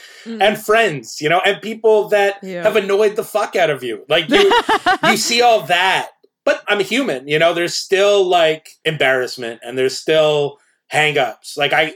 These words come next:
Speaker 2: I have to talk myself through them. And I have to talk to my wife about them.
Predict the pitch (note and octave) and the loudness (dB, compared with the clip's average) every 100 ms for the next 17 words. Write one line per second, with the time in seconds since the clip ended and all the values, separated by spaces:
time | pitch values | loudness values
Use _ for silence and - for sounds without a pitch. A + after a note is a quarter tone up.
0 | - D#3 F#3 F#3+ F#3 F3+ D#3 F3 F3 E3+ | -4 0 0 0 -2 -8 -8 -6 -6 -6
1 | E3+ - D#3 - _ _ C#3 D#3 E3+ A#2+ | -8 -4 -4 -6 _ _ -4 -2 -2 -4
2 | G#2 - _ _ _ _ _ - C3+ D3 | -12 -16 _ _ _ _ _ -4 0 0
3 | D3 D#3+ - D3+ - E3 - - D3 C#3 | 2 -2 -4 -10 -2 -2 -4 -4 -2 -2
4 | B2+ C3+ D#3 A2 G2+ A2 G#2+ - G2+ E2+ | 0 -2 -2 -6 -4 -6 -6 -12 -18 -18